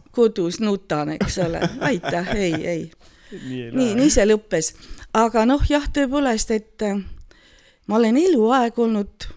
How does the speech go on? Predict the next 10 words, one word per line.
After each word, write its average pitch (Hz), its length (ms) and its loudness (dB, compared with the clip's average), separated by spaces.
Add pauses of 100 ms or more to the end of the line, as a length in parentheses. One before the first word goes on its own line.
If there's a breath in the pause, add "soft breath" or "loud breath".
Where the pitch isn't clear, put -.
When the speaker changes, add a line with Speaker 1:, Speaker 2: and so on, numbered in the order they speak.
(400)
Speaker 1:
miskisuguse 190 720 -2
kiiksuga 202 560 -2
selle 170 240 0
reisimise 180 640 -2
koha 185 280 -4
pealt. 175 180 -4 (320 loud breath)
Minu 320 260 4
ema 190 320 4
juba. 165 380 0 (920 soft breath)
No 254 120 4